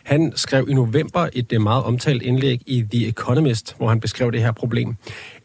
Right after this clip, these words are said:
Hvis der er så stor mangel på, på folk, øh, ved fronten, så er det vel også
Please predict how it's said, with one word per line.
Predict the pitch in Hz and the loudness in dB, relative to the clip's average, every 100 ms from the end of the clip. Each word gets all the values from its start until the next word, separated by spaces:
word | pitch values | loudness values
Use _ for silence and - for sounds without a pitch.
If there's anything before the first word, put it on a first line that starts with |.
| _ | _
Hvis | - 117 | -2 0
der | 147 | 2
er | 175 | 0
så | - | 0
stor | 190 208 175 | 0 0 2
mangel | 127 156 175 | 2 0 -2
på, | 170 156 135 135 | -2 2 2 0
på | 135 - - | -4 -4 -2
folk, | 143 - 135 | -4 -2 -2
øh, | 135 | 0
ved | 127 | 0
fronten, | 117 131 - 139 | 0 -2 0 -2
så | 139 | 0
er | |
det | 180 | 2
vel | 160 | 2
også | 120 147 | 0 -2